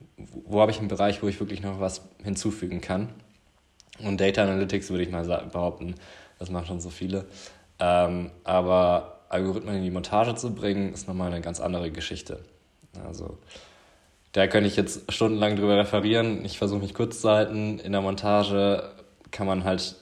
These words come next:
keine Kraftbuchse an den Menschen dran schrauben und dann kontinuierlich Daten aufnehmen, wie bei einer Schleifmaschine. Ähm, könnte man schon, aber ich glaub, das wäre jetzt nicht so sonderlich hilfreich, so.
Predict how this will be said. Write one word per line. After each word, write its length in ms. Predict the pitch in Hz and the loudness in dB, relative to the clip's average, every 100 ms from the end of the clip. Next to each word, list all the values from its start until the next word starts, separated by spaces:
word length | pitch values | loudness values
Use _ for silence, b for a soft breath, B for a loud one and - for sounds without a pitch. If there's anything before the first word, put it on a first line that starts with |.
| - 71 - | -20 -20 -8
keine 220 | 101 92 | -4 -4
Kraftbuchse 680 | - 101 - 101 - 101 95 | -2 -2 -4 -10 -4 0 0
an 120 | 92 | 0
den 100 | 90 | 0
Menschen 320 | 101 - 101 | 0 -2 -2
dran 220 | - 95 | 0 0
schrauben 420 | - - 95 95 | -2 0 2 2
und 180 | 82 90 | -2 -2
dann 380 | 92 90 90 90 | -2 -2 -2 -4
kontinuierlich 460 | 98 92 92 85 98 | -4 -4 -4 -4 2
Daten 280 | 98 - | 2 2
aufnehmen, 520 | 95 98 101 95 95 95 B B B B - | 0 -2 -2 -4 -4 -8 B B B B -8
wie 80 | |
bei 120 | 90 92 | -4 -2
einer 340 | 90 90 - | 0 0 -2
Schleifmaschine. 800 | - 101 101 107 - 101 101 101 - B B B B B 92 | 0 0 2 -2 -2 -2 -2 -2 -8 B B B B B -2
Ähm, 360 | 87 82 92 - _ - - | 0 -2 -6 -14 _ -10 -2
könnte 200 | 101 101 | 0 2
man 140 | 92 | 2
schon, 300 | 98 104 101 | 4 2 4
aber 180 | 85 85 | 2 0
ich 140 | - | -2
glaub, 160 | 92 85 | -6 -6
das 160 | 85 | -6
wäre 100 | 90 | -6
jetzt 240 | 80 - - _ _ _ _ _ - | -8 -10 -20 _ _ _ _ _ -16
nicht 160 | 92 - | -12 -8
so 240 | 87 85 | -6 0
sonderlich 460 | 98 110 104 92 92 | 2 4 4 2 0
hilfreich, 440 | 87 - - 80 | -4 -6 -12 -12
so. 200 | 78 | -12